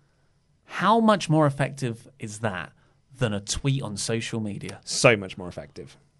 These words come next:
Speaker 1: It's just, oh.
Speaker 2: And do you know what? I
Speaker 1: I
Speaker 2: think
Speaker 1: lo-, I love it.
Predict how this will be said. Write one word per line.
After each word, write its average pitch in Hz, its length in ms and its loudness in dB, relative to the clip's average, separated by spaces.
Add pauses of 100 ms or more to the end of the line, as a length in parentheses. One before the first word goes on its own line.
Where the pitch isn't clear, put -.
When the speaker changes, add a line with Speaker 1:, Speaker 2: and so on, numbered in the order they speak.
Speaker 1:
It's - 160 -6
just, - 560 -6 (1160)
oh. - 240 -10 (540)
Speaker 2:
And 170 160 4
do 180 60 8
you 214 40 12
know 247 60 12
what? 247 180 10
I 190 40 12
Speaker 1:
I - 20 10
Speaker 2:
think 147 160 8
Speaker 1:
lo-, 214 60 4
I 165 40 6
love 202 200 4
it. 143 160 -6